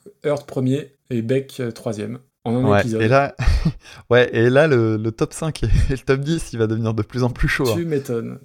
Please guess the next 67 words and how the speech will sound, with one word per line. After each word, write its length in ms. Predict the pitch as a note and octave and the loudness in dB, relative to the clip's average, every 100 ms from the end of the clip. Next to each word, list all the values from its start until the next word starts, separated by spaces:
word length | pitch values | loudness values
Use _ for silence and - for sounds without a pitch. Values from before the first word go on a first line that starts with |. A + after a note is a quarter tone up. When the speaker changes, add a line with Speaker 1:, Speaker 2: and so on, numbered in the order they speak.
| - | -10
Speaker 1:
tu 80 | B2 | -8
m'étonnes. 380 | A2+ A2 G#2 - | -6 -8 -12 -6
Speaker 2:
Ouais, 160 | B2 A2 - - C3 | -4 -4 -4 -14 -10
ouais. 200 | A2 G#2 - | -10 -10 -12
Speaker 1:
Bon, 260 | A2+ A2 D#3+ | -4 -2 0
bah 120 | A2 | -2
voilà, 440 | F#2+ A2 D#3 A2 - | -4 -4 -2 -4 -4
on 220 | A2 A2+ | -4 -2
a, 80 | B2 B2 | -2 -2
on 100 | A#2+ | -6
a 60 | |
fait 160 | A#2 A#2+ | -4 -2
long 220 | C#3 F#3+ | -2 -2
sur 280 | - C3+ C3 | -4 -6 -2
Hurt, 260 | D#3+ F3 C#3+ | 0 0 -2
mais 140 | A#2 | -2
je 120 | A2+ | -2
pense 260 | A2+ D3 C3 | -4 -6 -6
que 500 | - A2+ G#2 G#2 G2 - | -6 -4 -4 -6 -8 -12
<laughs> 220 | - - | -18 -14
c'est, 200 | B2+ - | -10 -6
ça, 80 | A2 | -2
Speaker 2:
C'était 100 | F#2+ | 0
Speaker 1:
ça 60 | G2 | 2
méritait 140 | G2 A#2+ B2 - | 2 2 0 0
Speaker 2:
essentiel. 60 | |
Speaker 1:
ça, 200 | - D3 | 0 -2
parce 200 | - A2+ | -4 -6
que 80 | - | -6
c'est 120 | G#2 G2+ | -8 -4
un 60 | |
monument, 360 | A2 D3 D#3+ C#3+ | -2 -2 -4 -6
cette 160 | B2+ B2+ | -8 -10
chanson, 300 | B2 A#2+ A#2 _ | -12 -12 -16 _
c'est 120 | A#2+ | -10
un 40 | |
monument. 300 | A2+ G#2+ A2 _ _ A2+ | -8 -8 -12 _ _ -4
Speaker 2:
Mm, 60 | C3 A#2+ | 0 -2
mm. 40 | - - - _ - | -4 -18 -18 _ -10
Speaker 1:
Bon, 400 | A2 A3 C4+ - _ _ | -6 -4 -6 -12 _ _
et 140 | C3 A#2 | -4 -2
ben, 800 | B2 B2 A#2 A2 G#2+ G2+ G2+ G2+ | 0 0 -2 -4 -4 -6 -8 -8
nous 100 | A2+ | -4
v'là 160 | A2+ A2+ | -2 -2
beau, 220 | F#3 C#4+ - | -2 -6 -10
nous 120 | A#2+ | -8
v'là 140 | A2 A2 | -4 -4
beau. 160 | A2+ - - - F3+ | -6 -8 -14 -10 -8
<laughs> 60 | C#3+ - - - | -8 -10 -18 -6
Speaker 2:
Nous 280 | G#2+ G#2 D3 | -2 0 2
v'là 160 | C3 G#2 | 2 2
beau. 200 | F#2 A#2 - _ - | 0 -2 -8 _ -4
Speaker 1:
Qu'est-ce 220 | G3+ - | -2 -2
qu'on 100 | F#3 | -4
fait ? 260 | - C#3 D#3 | -2 -2 2
Euh, 40 | |
Speaker 2:
Alors. 220 | B2 A2 A2+ | 4 4 4
Speaker 1:
il 40 | |
y 20 | |
a 20 | |
le, 440 | B2+ A#2+ A2+ G#2+ G#2 | 2 2 0 -2 -4
il 60 | A2+ | -2
y 60 | |
a 40 | G#2+ | -2
le, 160 | G2+ | -2
le 140 | G2+ G2+ | -4 -8
pins, 240 | - G3+ | -4 -2